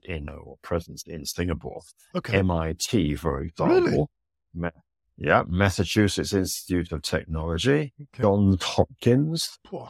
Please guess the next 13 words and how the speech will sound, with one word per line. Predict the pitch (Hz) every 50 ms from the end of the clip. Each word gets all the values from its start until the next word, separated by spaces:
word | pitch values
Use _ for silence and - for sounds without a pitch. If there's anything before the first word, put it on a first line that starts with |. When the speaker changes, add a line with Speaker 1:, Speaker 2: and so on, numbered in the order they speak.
| - -
Speaker 2:
okay. | 147 143 - - -
Speaker 1:
Georgia | 110 107 104 104 92 - 101 90
Tech, | 80 - - - 120 127 139 - _ _ _ _ _ _ _ _ _ _ _ _ _ - 78
Chicago | 80 - - 95 85 - - 113 113 110 107 101 85 95 92 92 90
Graduate | 82 - 98 101 98 98 90 101 92 -
School | - - - - 107 101 98
of | 95 80 -
Business, | - 98 95 85 - 107 113 131 139 131 120 - - - - _ _ _ _
insead, | - 123 113 110 101 - - 113 98 95 95 110 135 139 -
the | - 87
famous | - 113 104 104 101 95 -
French | - - - - 113 104 110 - - -
business | 110 107 104 - 113 101 -